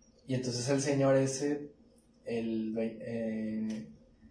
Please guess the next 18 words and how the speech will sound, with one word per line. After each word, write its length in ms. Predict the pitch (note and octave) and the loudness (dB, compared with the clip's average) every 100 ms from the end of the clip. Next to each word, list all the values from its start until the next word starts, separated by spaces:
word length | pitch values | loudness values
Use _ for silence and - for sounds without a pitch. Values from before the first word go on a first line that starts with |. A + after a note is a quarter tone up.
| - - _ - - | -20 -20 _ -20 -20
como 260 | - C3 C#3 | -2 2 4
que 80 | D#3+ | 4
empezó 280 | C#3 - C#3 | 2 2 4
a 20 | |
notar 300 | D#3 D#3+ D#3 | 6 6 6
que 100 | E3 | 4
en 80 | E3 | 2
su 120 | D#3+ | 4
casa 220 | C#3+ C3+ | 6 6
había 160 | D3+ C#3+ | 6 6
mucha 280 | C#3+ C#3+ D3 | 4 0 0
humedad 480 | C#3+ B2+ A#2+ B2 | 2 2 2 2
en 160 | B2+ C3 | 2 0
cierta 320 | B2+ A2 B2+ | -4 -2 0
parte 280 | B2 A#2 B2+ | 0 0 0
del 120 | A#2+ | 0
terreno, 420 | A#2+ A2+ A2+ B2 | 0 -2 -2 -4
güey. 160 | C3+ D#3 | -6 -8